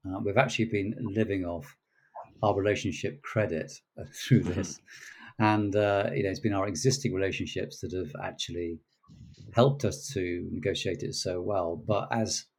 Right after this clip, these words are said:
Speaker 1: as time passes and we have to co-, start forming new relationships, whether it's business relationships or creative relationships, collaborative relationships, then, you know, we are gonna be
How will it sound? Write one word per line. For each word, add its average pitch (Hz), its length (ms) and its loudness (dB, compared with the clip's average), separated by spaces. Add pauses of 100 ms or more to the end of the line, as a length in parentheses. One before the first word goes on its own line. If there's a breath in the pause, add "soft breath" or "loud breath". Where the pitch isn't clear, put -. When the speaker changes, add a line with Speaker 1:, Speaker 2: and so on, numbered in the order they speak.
(580)
Speaker 1:
as 101 180 -4
time 120 360 6
passes 110 480 4
and 85 100 -4
we 87 120 -4
have 95 180 -6
to - 80 -10 (160)
co-, - 120 -4
start - 360 -2
forming 90 600 -4
new 120 260 6
relationships, 87 500 0
whether 85 220 -2
it's 80 80 -6
business 104 380 -4
relationships 92 760 -6
or 76 180 -10 (680 soft breath)
creative 110 340 8
relationships, 95 560 -2
collaborative 92 460 -4
relationships, 82 680 -8
then, 85 360 -4 (580 soft breath)
you 104 80 -2
know, 87 120 0
we 90 120 0
are 95 180 2
gonna 90 200 -4
be 82 160 -4